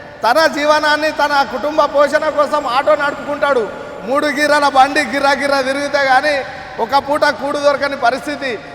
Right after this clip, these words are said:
అయినా కానీ తన ప్రవృత్తిని మార్చుకోలేక సమాజ వికాసం కోసం,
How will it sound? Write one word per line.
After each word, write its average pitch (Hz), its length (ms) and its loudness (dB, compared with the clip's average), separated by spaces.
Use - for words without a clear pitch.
అయినా 269 240 0
కానీ 277 260 2
తన 262 240 2
ప్రవృత్తిని 277 680 -2
మార్చుకోలేక 277 880 0
సమాజ 262 340 2
వికాసం 277 580 0
కోసం, 277 440 0